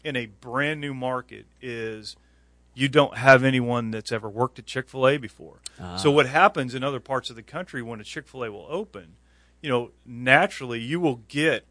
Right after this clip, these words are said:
Speaker 1: other Chick-fil-A employees who might say, "Oh, I live closer to that one," or, "I wanna move there." And so a, a Chick-fil-A will open up with, you know, a handful of core people that have experience and know how to do it. Well,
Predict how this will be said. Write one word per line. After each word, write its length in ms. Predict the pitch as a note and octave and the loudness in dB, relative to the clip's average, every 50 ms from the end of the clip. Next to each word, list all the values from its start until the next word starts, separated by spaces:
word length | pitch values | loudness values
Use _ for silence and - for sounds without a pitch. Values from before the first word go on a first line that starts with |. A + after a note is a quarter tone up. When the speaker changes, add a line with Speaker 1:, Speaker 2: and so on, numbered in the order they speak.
| - C#3+ | -10 -6
Speaker 1:
other 240 | C#3+ C#3+ C#3+ C3+ | -6 -4 -6 -6
Chick-fil-A 720 | A#2 - - D3+ - _ C3 C3 B2+ B2 A#2 A#2 A2+ A2 - _ _ _ _ _ - | -10 -12 -14 -14 -14 _ -14 -10 -8 -6 -6 -8 -10 -12 -18 _ _ _ _ _ -20
employees 680 | B2 G#2+ _ _ - F3 F#3 E3+ D3 C3 B2 A2+ - | -20 -20 _ _ -4 -2 0 0 0 -2 -4 -8 -10
who 100 | - C3+ | -12 -12
might 280 | B2 B2 B2 A#2+ A#2 - | -8 -6 -6 -6 -6 -8
say, 480 | - - C3 B2 A#2 A2+ A2 G#2+ G#2+ - _ _ _ _ _ | -10 -8 -6 -6 -8 -8 -10 -14 -14 -16 _ _ _ _ _
"Oh, 120 | - E3+ E3+ | 2 6 8
I 120 | E3 F3 | 8 8
live 260 | F3 E3 D3+ A#2 - | 8 6 0 -4 -6
closer 480 | - - - D3 D3 D#3 C#3 - D3+ C3 | -10 -10 -6 -4 -4 -2 -4 -6 -10 -10
to 80 | A#2+ | -10
that 320 | A#2 A#2+ B2 B2+ B2+ G2+ F#2+ | -4 -2 0 2 2 0 -2
one," 360 | B2+ B2+ B2+ B2+ B2 B2+ B2 | -6 -8 -8 -6 -6 -8 -8
or, 160 | A#2+ A2+ A#2 G#2+ | -8 -8 -8 -4
"I 140 | F2 A2+ D#3+ | 0 2 2
wanna 240 | E3 D#3+ D3+ C3+ B2 | 2 2 -2 -4 -6
move 440 | A#2+ B2 B2+ C3 C3 C3+ C3 B2 B2 _ _ _ _ _ _ | -6 -4 -4 -4 -2 -4 -6 -8 -12 _ _ _ _ _ _
there." 400 | B2+ A#2+ C3 B2+ B2 A#2+ A#2+ B2 | -4 0 4 6 8 8 8 6
And 200 | A#2 - C3 C3 | 4 0 -6 -8
so 360 | - - D3+ C#3+ C#3 C#3 C3+ - | -4 0 0 0 0 0 -2 -4
a, 220 | B2 C3 B2+ - - | -4 -4 -4 -4 -6
a 60 | B2+ | -8
Chick-fil-A 480 | - - F3 E3+ - - D3 D3 C3+ B2+ | -8 -8 -10 -10 -10 -8 -6 -6 -6 -6
will 180 | A#2+ A#2 A#2 F#2+ | -8 -10 -12 -12
open 240 | B2 A#2 A2 B2 B2 | -12 -12 -12 -12 -8
up 240 | C#3+ D#3 D3+ - - | -6 -6 -6 -6 -8
with, 260 | B2 A#2 A#2 - - _ _ _ - | -12 -12 -12 -12 -18 _ _ _ -6
you 100 | A#3 A3+ | 0 2
know, 80 | G3 D3+ | 2 2
a 60 | B2 | 2
handful 580 | B2 C3+ E3 D#3+ D#3+ D#3+ D3+ - - C#3+ C3 | 0 -4 -4 -4 -4 -4 -6 -8 -8 -8 -8
of 160 | A#2 G#2+ _ - | -8 -8 _ -20
core 600 | - - D#3 D3+ D3 C#3+ D3 C#3+ C#3 C#3 B2+ - _ _ _ _ _ _ | -16 -12 -10 -8 -4 -2 -2 -2 -2 -4 -6 -10 _ _ _ _ _ _
people 320 | _ - F3+ F3 - C#3 A#2+ | _ -12 -12 -10 -6 -6 -2
that 140 | A#2+ A#2+ A#2 | -2 -2 -2
have 240 | A#2 C#3+ D3+ D3 B2 | 2 4 4 4 2
experience 600 | - - - - - F#3 G3 D#3 G#2+ G#2 - - | -2 -14 -10 -4 -4 -2 -2 -2 -6 -10 -12 -10
and 80 | A#2 | -4
know 140 | A#2 B2+ C3 | -2 -2 0
how 80 | B2 B2+ | -2 -4
to 80 | A2 | -6
do 280 | G#2+ A2 C#3+ F3 F#3+ B2+ | -8 -6 -2 -2 -2 -2
it. 180 | G2+ F#2 D#2+ _ _ _ _ _ _ _ _ _ _ _ | -2 -6 -12 _ _ _ _ _ _ _ _ _ _ _
Well, 440 | - C#3 C3+ C3+ B2+ A#2+ A2+ - | -2 4 4 6 6 4 2 -4